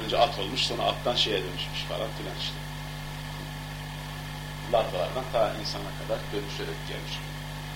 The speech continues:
O zaman atı kalmaması lazım. Yani bir dönemde atsa insan, oradan sıçradı,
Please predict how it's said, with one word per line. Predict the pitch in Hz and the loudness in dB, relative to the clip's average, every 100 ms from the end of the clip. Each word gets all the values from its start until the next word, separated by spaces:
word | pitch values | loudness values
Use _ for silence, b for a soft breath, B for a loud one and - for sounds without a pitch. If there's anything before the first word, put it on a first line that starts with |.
| - - - - | -6 -6 -4 -4
O | - | 2
zaman | 151 143 | 4 4
atı | 180 | 8
kalmaması | 175 143 127 107 90 | 8 8 6 2 2
lazım. | 82 - 101 | 0 -2 4
Yani | 117 101 - - - - - - - | 4 4 -2 -4 -6 -6 -6 -4 -4
bir | - | 0
dönemde | 107 104 110 | 0 2 6
atsa | 135 - - 90 | 6 6 4 0
insan, | - - 139 - - - - - - - | 0 2 2 2 -4 -6 -6 -6 -6 0
oradan | 131 117 - | 0 4 6
sıçradı, | - - - 127 | 6 6 8 8